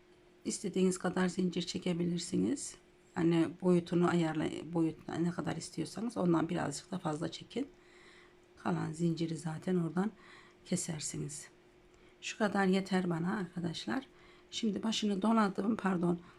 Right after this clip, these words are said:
Şimdi şuradan, e, bir, iki, üç, dört, beş tane bıraktım. Şu altı zincirime şöyle ikili battım.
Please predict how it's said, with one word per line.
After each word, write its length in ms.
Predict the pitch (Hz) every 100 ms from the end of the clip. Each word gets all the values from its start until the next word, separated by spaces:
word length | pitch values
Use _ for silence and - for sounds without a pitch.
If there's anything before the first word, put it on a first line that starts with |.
| - -
Şimdi 220 | - 220
şuradan, 680 | 196 - 277 269 202 233 302 - - - - - -
e, 840 | 202 185 185 190 185 185 185 185 180 - - - - - - - -
bir, 380 | 214 208 220 - - - - - - - - - _ _ - - - - - - -
iki, 460 | 196 190 - 202 202 214
üç, 400 | 208 202 - - - -
dört, 440 | 202 208 - -
beş 300 | 202 208 -
tane 380 | 196 190 185 180
bıraktım. 540 | 208 214 - 208 208
Şu 140 | - -
altı 360 | 214 202 202 220
zincirime 580 | 190 180 170 175 175 180
şöyle 300 | - 190 -
ikili 420 | - - 196 180
battım. 480 | 180 - - 147